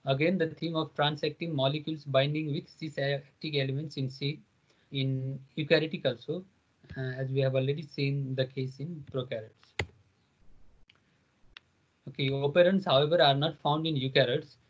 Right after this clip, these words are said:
which must use alternative strategies to solve the problem of how to coordinately regulate the genes required for a specific response. Just like, uh, in the case of prokaryotes, we have,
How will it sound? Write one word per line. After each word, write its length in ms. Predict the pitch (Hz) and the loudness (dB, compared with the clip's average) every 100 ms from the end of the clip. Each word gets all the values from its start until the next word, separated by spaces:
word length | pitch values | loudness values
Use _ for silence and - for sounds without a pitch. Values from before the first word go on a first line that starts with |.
| _ | _
which 220 | 127 139 151 | -6 -4 0
must 260 | 160 160 | 0 0
use 180 | 156 160 | -4 -4
alternative 560 | 135 135 151 151 151 143 | 0 0 2 -2 -4 -8
strategies 600 | - 139 135 131 - 147 | 4 4 4 0 -2 -4
to 140 | 139 | -4
solve 280 | 135 139 147 | 2 2 2
the 80 | 135 | 0
problem 480 | - 131 131 147 | 4 4 6 2
of 100 | 139 - - | 0 -4 0
how 160 | 135 151 | 2 2
to 140 | 147 - _ | 0 -6 _
coordinately 640 | 143 143 151 147 143 175 | 4 4 4 2 2 -2
regulate 420 | 135 131 135 147 - _ _ _ _ 143 | 2 2 4 2 -2 _ _ _ _ 0
the 120 | 131 | 2
genes 300 | 131 165 143 | 2 0 0
required 360 | 131 131 127 | 0 2 2
for 80 | - | 0
a 40 | 147 | -6
specific 480 | - 139 - 143 | -4 -6 -6 -10
response. 520 | 135 120 - 110 107 - _ _ _ _ 131 | -6 -6 -6 -12 -12 -18 _ _ _ _ -4
Just 200 | 127 143 | -2 0
like, 200 | 151 160 - | 2 0 0
uh, 240 | 143 131 135 | 2 4 4
in 100 | 147 | 2
the 100 | 160 | 0
case 180 | 160 151 | 0 -2
of 140 | - | 0
prokaryotes, 460 | 147 143 135 143 147 | 0 2 2 2 2
we 60 | |
have, 160 | 143 139 | 2 2